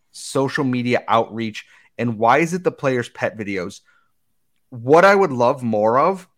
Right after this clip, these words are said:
is more of, like, the draft day video they did, or the draft combine video they did last year. That was awesome. I wanna see more of that so, so much, just because I think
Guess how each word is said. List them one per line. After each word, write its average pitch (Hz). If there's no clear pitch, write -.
is 117
more 110
of, 123
like, 120
the 113
draft 104
day 104
video 98
they 98
did, 95
or 117
the 107
draft 104
combine 98
video 90
they 95
did 90
last 67
year. 82
That 131
was 120
awesome. 110
I 123
wanna 143
see 135
more 107
of 98
that 78
so, 120
so 117
much, 95
just 110
because 110
I 104
think 107